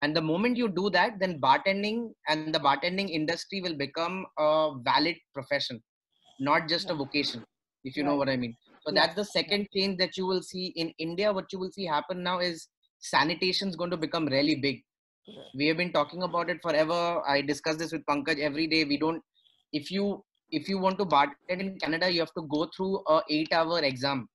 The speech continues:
Speaker 1: for
Speaker 2: Yeah.
Speaker 1: responsible service. Same for Australia. In Singapore, if I wanted to bartend, I have to go through a six-hour. We have nothing like that in India,
Speaker 2: India.
Speaker 1: where specifically thin-, things are the most unhygienic. Right? I was in Bombay for seven years.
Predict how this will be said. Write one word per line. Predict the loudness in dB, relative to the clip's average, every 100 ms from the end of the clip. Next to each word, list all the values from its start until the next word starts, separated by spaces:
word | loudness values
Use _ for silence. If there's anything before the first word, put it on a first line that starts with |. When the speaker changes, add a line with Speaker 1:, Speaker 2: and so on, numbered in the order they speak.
| _ _ _ -20 -20 _ _ -20 -20 -8
Speaker 1:
for | -2
Speaker 2:
Yeah. | -2
Speaker 1:
responsible | 0 -2 -2 -2 -4
service. | 0 0 0 -4 -12 _ _ _ _
Same | -8 -2 -2 0
for | 0
Australia. | 0 0 0 2
In | 0 -2
Singapore, | -4 0 2 2 0
if | 0
I | -4
wanted | -4 -4
to | -2
bartend, | 0 0 0 -4 0
I | 0
have | 0 -2
to | -4
go | -4
through | -2 -4
a |
six-hour. | -4 -8 -4 -2 -2 -4 -10 _ _ -10
We | -4 0
have | 0 0
nothing | -2 -2 -4 -2
like | -2 0
that | 0 0
in | -2
India, | -2 2 2 2 -2
Speaker 2:
India. | -10 -10 -10 0
Speaker 1:
where | 0
specifically | 2 -2 0 -4 -4 -4 -6
thin-, | -6 -8 -8 _ -6
things | -6 -2
are | -2
the | 0
most | 0 -2 -2
unhygienic. | 0 0 0 -2 -2
Right? | 2
I | 2
was | 4 2
in | 4
Bombay | 4 4 0
for | -2
seven | -4 0 0
years. | 0 -2 -6